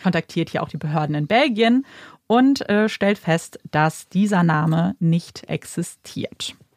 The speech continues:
Man schaut sich die Adresse auch genauer an. Die Adresse als solches gibt es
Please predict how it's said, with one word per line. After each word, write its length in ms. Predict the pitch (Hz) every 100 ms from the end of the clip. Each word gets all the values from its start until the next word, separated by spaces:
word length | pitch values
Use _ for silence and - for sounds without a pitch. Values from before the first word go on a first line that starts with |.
| _ 202
Man 120 | 208
schaut 260 | 220 208
sich 160 | 208 190
die 260 | 190 180 -
Adresse 600 | 175 185 226 - 302 -
auch 180 | 269
genauer 320 | - 254 262 262
an. 240 | 262 285
Die 120 | 220
Adresse 400 | 190 190 214 -
als 160 | 185 -
solches 400 | 196 208 208 -
gibt 240 | 196 -
es 160 | 170